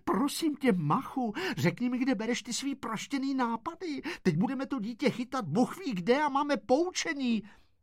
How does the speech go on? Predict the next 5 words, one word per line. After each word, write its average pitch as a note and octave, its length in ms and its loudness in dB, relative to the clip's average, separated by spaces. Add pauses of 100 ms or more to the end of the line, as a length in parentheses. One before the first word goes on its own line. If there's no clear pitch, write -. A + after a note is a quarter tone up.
(380)
A E2 180 -4 (280)
Petříček A2 840 -6 (180)
poletoval G2+ 720 -2
nad G2+ 320 -4
parkem, A2+ 600 -2